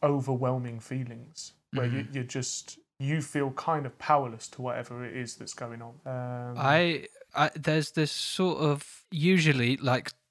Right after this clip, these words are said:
Speaker 2: with trains, for example, uh, initially I'm extremely anxious before, and, and then I'm anxious for the first few stops, and usually I kind of mellow out a bit. And the train line from Hertford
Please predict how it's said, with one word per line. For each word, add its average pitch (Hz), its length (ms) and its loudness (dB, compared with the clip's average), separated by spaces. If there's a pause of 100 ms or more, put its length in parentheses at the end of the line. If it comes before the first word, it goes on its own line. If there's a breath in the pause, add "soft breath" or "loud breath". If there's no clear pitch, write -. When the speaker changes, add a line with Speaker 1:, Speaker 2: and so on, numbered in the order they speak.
(120)
Speaker 2:
with 131 240 -2
trains, 117 480 4
for - 180 -2
example, 117 680 -2 (420 loud breath)
uh, 117 440 2 (100)
initially 143 800 4
I'm 143 180 2
extremely 156 880 2
anxious 139 560 0
before, 127 840 2 (120)
and, 123 640 2 (280)
and 123 240 -2
then 127 160 2
I'm 123 160 2
anxious 131 340 -2
for - 160 -4
the 120 100 -2
first - 680 0 (180)
few 139 280 -2
stops, - 480 2
and 123 120 0
usually 139 440 4
I 117 80 2
kind 127 340 2
of 117 200 -4
mellow 127 460 2
out 127 260 2
a 120 60 -4
bit. 110 340 -2 (160)
And 123 360 0 (600)
the 127 440 2
train 165 360 6
line 127 260 8
from 120 240 2
Hertford 131 580 4